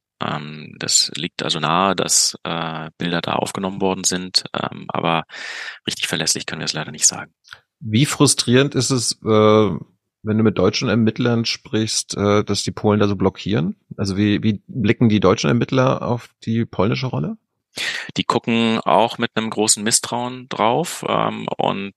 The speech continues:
Speaker 1: äh, unsere Berichterstattung im März, als wir das allererste Mal darüber geschrieben haben, äh, hat auch, äh, zu kleinen Friktionen geführt, weil die Deutschen nämlich so misstrauisch gegenüber den Polen waren, dass sie den Polen davon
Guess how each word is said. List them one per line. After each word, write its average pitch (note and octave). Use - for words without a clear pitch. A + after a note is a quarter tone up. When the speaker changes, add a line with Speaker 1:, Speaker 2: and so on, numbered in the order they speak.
Speaker 1:
äh, F2+
unsere F#2+
Berichterstattung -
im F#2+
März, F#2
als G2
wir F#2+
das F#2+
allererste -
Mal F#2+
darüber F#2
geschrieben F#2
haben, F2+
äh, F2+
hat G2
auch, F2
äh, F2
zu -
kleinen F2+
Friktionen -
geführt, G#2+
weil F#2+
die F#2+
Deutschen F#2
nämlich F2+
so F#2
misstrauisch G2
gegenüber F2+
den F2
Polen F#2+
waren, F2
dass F2
sie F2+
den E2+
Polen F#2
davon E2+